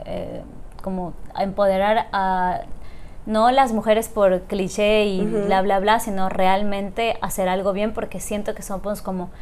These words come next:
Speaker 1: más creativas, más, eh, responsables, más enfocadas, más cre-, bueno, un concepto de todo, y me encanta trabajar con mujeres, incluso con productoras también.
Speaker 2: Sí, justo, justo eso te iba a preguntar. ¿Cuál es la importancia de la mujer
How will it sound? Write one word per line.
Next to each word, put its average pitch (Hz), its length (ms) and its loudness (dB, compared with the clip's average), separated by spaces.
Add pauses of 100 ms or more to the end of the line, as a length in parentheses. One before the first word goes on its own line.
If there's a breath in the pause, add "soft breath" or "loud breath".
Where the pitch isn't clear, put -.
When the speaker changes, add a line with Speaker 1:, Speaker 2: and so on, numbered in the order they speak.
(200 loud breath)
Speaker 1:
más 233 180 0
creativas, 202 960 2
más, 196 720 -2
eh, 185 380 2
responsables, 190 840 2
más 185 220 -4
enfocadas, 190 720 0
más 196 240 -4
cre-, 202 220 -2
bueno, 214 260 -6 (360 loud breath)
un 262 140 -2
concepto 269 400 2
de 196 100 4
todo, 185 240 0
y 185 40 -4
me 185 80 0
encanta 202 280 -2
trabajar 190 260 -4
con 185 160 -6
mujeres, 180 360 -6
incluso 196 280 -4
con 208 100 -4
productoras 175 540 -4
también. - 320 -10 (260 loud breath)
Speaker 2:
Sí, - 220 0
justo, - 320 2 (100)
justo 254 280 0
eso 254 180 6
te - 60 4
iba 185 80 4
a 190 40 0
preguntar. 160 600 2 (500 loud breath)
¿Cuál 208 160 6
es 240 40 2
la 254 80 4
importancia 180 680 2
de 202 60 2
la 180 80 2
mujer 165 440 0